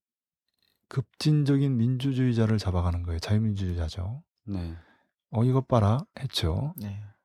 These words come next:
Speaker 1: 그리고 나서는 자신을 잡아가더라 이거예요. 파시즘의 폭력과 광기에 맞서는,
Speaker 3: 예.
Speaker 1: 예, 각계각층의, 예, 이념과 정견을 초월하는 연대가 왜 필요한가?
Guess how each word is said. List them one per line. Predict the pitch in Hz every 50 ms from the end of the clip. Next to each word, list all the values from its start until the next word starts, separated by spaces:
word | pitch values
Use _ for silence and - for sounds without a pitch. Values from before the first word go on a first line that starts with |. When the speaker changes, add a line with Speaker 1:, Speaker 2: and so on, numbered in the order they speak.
| _ _ _ _ _ _ _
Speaker 1:
그리고 | - 135 143 143 151
나서는 | 143 131 117 - 131 139 156 165 170 _ _ _ _ _ _ _ _ _ _ _ _ _ _ _ _ _ _ _ _ _ -
자신을 | - - - 87 - - 135 143 143
잡아가더라 | - 120 107 104 92 92 90 - 95 101 95
이거예요. | 85 90 85 85 90 95 - - - _ _ _ - -
파시즘의 | - - - 135 - - - 131 113 113 107 107 104 101 -
폭력과 | - - 139 127 127 117 110 - - 98 92
광기에 | - - 92 95 95 - - 98 92 85
맞서는, | 82 80 85 - - 92 82 80 80 85 82 78 80 - _ _ _ _ _ _ _ _ -
Speaker 3:
예. | 117 110 101 92 90 95 92 90
Speaker 1:
예, | 87 85 85 104 -
각계각층의, | - - - _ - - 123 113 107 107 101 - _ - - - - 110 101 101 101 104 107 107 110 107 _ _ _ _ _ _ _ _ _ _ _ _ _ - -
예, | 87 82 82 92 127 - _ _ _ _ _ _ _ -
이념과 | 120 113 110 113 117 113 110 110 107 107 107 104 107 104 95
정견을 | - 101 98 98 98 92 101 98 98 95
초월하는 | - - - 135 113 101 101 101 95 92
연대가 | 85 85 90 92 90 90 87 92 87 87 87 104 98
왜 | 87 85
필요한가? | 85 - - - 101 85 80 85 90 87 82 78 -